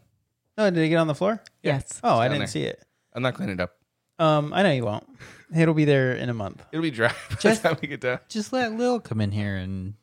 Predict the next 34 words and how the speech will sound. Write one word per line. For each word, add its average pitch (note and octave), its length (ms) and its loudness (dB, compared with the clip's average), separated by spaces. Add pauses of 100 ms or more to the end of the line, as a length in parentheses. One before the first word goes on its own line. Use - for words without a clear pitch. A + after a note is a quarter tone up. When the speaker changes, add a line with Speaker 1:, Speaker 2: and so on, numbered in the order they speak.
(120)
Speaker 4:
lick C#3+ 180 -6
it F3 60 -6
up. - 180 -8
Speaker 1:
No, A2+ 460 -2
she's - 180 -6
not C3 140 2
allowed A#2+ 180 2
in G#2+ 120 -2
this A2+ 140 -10
room. - 220 -8 (800)
Speaker 2:
There's G#2 160 -12
lots F#2+ 220 -4
of F#2+ 80 -16
things F#2 260 -12
in - 80 -14
this F2+ 160 -14
room. G#2 120 -6
Speaker 4:
Alcohol. - 340 -18 (400)
Speaker 1:
Huh? G2+ 120 -2 (760)
Speaker 4:
You A#2 100 -8
ever G#2+ 80 -6
got A2 120 -4
a - 20 -4
dog G#2 300 -8
drunk? D3 280 -10 (920)
Speaker 1:
I've D3+ 140 4
never C#3+ 220 4
gotten C3+ 160 2
a A#2+ 40 -2
dog A2+ 240 0
drunk. B2 100 0
Speaker 2:
Have - 40 2
you F#3+ 100 6
ever G#3 40 6